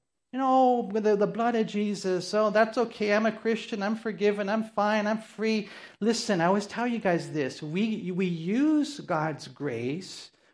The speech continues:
but we must not abuse God's grace.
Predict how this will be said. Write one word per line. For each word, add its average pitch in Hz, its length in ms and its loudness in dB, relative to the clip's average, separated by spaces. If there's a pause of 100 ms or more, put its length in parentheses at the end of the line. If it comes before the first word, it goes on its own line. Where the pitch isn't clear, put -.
(120)
but 180 220 4
we 190 140 2
must 196 520 2
not 180 360 2
abuse 175 880 -2
God's 135 400 -2
grace. - 720 -12